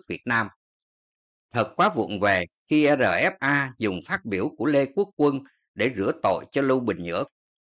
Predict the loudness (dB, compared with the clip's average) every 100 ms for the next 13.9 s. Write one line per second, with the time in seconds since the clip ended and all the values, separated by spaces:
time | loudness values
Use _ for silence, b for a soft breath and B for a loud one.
0 | _ _ 0 2 4 2 2 2 2 2
1 | 2 2 0 -4 -10 -6 -6 -2 -4 -4
2 | -6 -4 -2 0 0 -2 -2 -4 0 0
3 | -2 -8 -8 -6 -2 -2 -2 -2 -2 -2
4 | -4 -4 -6 -2 0 2 2 2 0 -4
5 | -4 -6 -6 -10 _ _ -4 -2 -2 -2
6 | -2 0 0 -2 -6 -6 -4 -2 -2 0
7 | 0 -2 -4 -4 -2 -2 -2 0 -2 -2
8 | -4 -8 -6 -6 -6 -6 -4 -4 -6 -16
9 | _ _ _ _ _ _ _ -2 0 2
10 | 2 2 2 2 0 -10 -2 0 0 -2
11 | -2 -2 2 4 2 0 -8 _ _ -8
12 | -4 -2 -2 -2 0 -2 -4 _ -6 -2
13 | -2 -2 -2 -2 -2 -4 -4 -6